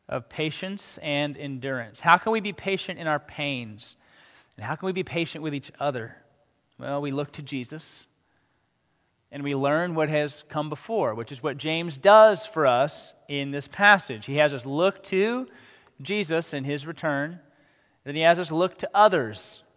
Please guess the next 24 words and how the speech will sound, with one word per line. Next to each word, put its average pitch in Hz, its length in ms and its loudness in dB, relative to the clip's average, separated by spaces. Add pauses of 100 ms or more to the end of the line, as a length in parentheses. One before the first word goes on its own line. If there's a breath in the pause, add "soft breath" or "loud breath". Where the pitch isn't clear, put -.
(360)
and 120 160 -10
their 113 140 -6
example. 117 500 -8 (1200)
And 131 100 -12
this 139 120 -4
is 156 60 -6
what 160 120 4
we'll 160 80 0
see 151 320 0
as 110 140 -6
we 131 80 -8
just 123 140 -12
kinda 143 180 -2
go 151 220 2
through 165 400 -2
very 151 360 0
slowly 175 460 4
through 170 180 -2
these 180 140 -2
verses. 156 400 -2 (480 loud breath)
We 170 80 4
look 180 100 10
at 180 80 10
verses, 160 560 2